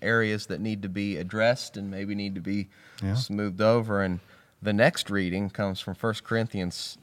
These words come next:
Speaker 1: chapter twelve, and this was a response to a church that was,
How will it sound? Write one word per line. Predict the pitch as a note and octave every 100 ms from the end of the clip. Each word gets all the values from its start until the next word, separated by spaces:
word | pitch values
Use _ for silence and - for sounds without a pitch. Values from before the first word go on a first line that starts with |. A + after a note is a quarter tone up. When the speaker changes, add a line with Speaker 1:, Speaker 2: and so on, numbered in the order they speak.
| -
Speaker 1:
chapter | - G#2+ G#2+ F#2
twelve, | - - C#3 B2+ F#2+ G2+ - - - - - _
and | - F#2+ F#2 F#2 F2 - - - _ _ - -
this | E2+ G2 C#3+ -
was | C3 A2
a | G#2
response | F#2+ - - D3+ D3 -
to | - G#2
a |
church | - - B2+ - -
that | A2 -
was, | F#2 F#2 - -